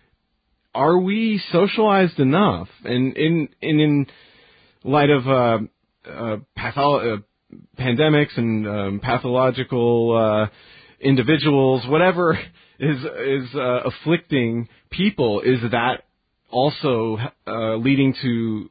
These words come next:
sort of an inverse where there's an aversion to being around hackers or, or anybody in your sphere of, um, of interest because of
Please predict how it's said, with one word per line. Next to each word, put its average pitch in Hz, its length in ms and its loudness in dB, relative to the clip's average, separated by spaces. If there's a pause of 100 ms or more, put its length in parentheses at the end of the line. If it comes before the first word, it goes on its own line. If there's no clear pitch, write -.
(140)
sort 127 220 0
of 107 80 0
an 113 100 2
inverse 131 500 2
where 113 200 2
there's 107 200 0
an 107 120 0
aversion 104 840 -2 (320)
to 139 100 0
being 120 280 2
around 98 340 -2
hackers 90 540 -6
or, 135 160 4
or 143 280 2
anybody 131 560 0
in 113 100 -4
your 107 300 -4 (440)
sphere 123 360 0
of, 104 220 0 (120)
um, 98 400 -2
of 104 260 -2
interest 101 600 -4 (500)
because 131 360 0
of 120 120 0